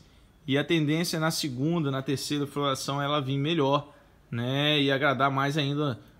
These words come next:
os nossos gostos. Todo mundo tem gosto e hoje o gosto, todo mundo tá ficando muito exigente. E essa planta é uma planta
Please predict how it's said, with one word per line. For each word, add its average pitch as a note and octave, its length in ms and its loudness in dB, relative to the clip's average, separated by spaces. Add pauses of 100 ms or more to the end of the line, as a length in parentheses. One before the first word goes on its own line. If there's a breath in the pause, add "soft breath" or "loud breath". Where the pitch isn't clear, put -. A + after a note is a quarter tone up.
(140)
os A#2 240 -4
nossos C3 380 -2
gostos. C3+ 640 -2 (220)
Todo C#3+ 160 -2
mundo C#3+ 160 -2
tem C#3+ 180 -2
gosto D3+ 340 0
e D3 60 2
hoje D3 160 0
o C#3 60 -2
gosto, D3 300 -2
todo D#3 200 0
mundo D3 180 0
tá C#3+ 80 -4
ficando D3 220 -4
muito C#3 400 0
exigente. C3+ 600 -2 (500 soft breath)
E A#2+ 160 0
essa D3+ 260 0
planta D#3 460 -2
é E3 80 2
uma D#3+ 120 0
planta D#3 480 0